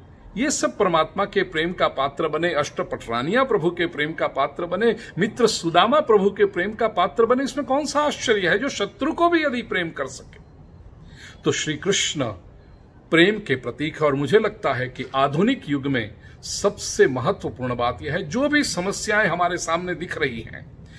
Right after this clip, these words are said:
चाहे वो पारिवारिक या आंतरिक कलह की बात हो, पर्यावरण की समस्या हो,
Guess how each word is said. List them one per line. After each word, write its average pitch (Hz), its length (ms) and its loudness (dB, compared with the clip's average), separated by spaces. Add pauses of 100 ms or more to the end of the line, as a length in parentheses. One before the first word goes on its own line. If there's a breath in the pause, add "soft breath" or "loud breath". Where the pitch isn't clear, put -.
(240 loud breath)
चाहे 160 260 4
वो 165 160 4 (800)
पारिवारिक 147 640 2
या 139 100 2
आंतरिक 135 560 -4
कलह 120 240 -2
की 151 180 -4
बात 160 260 0
हो, 175 280 -6 (1000)
पर्यावरण 127 500 2
की 185 160 -4
समस्या 185 500 -2
हो, - 280 -2